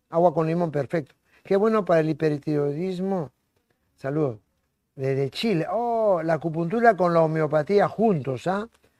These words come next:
Le va muy bien. Se llama homeosiniatría. Bien importante, por favor. Eh, eh, si está baja de peso, levadura de cerveza te va a ayudar cuatro tabletas o dos cucharaditas,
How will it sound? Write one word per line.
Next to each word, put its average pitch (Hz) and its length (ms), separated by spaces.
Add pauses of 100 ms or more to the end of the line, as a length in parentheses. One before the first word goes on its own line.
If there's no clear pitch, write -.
(140)
Le 135 140
va 165 180
muy 147 640
bien. 135 320 (400)
Se - 140
llama 180 240
homeosiniatría. 165 1000 (340)
Bien 208 340
importante, 151 480
por 127 140
favor. 131 320 (540)
Eh, 135 280 (460)
eh, 143 440
si 135 100
está 180 180
baja 175 260
de 165 80
peso, 208 440
levadura 160 400
de 156 40
cerveza 170 480
te 143 120
va 143 100
a - 20
ayudar 160 400 (960)
cuatro 180 280
tabletas 156 460
o 147 60
dos 151 160
cucharaditas, 156 840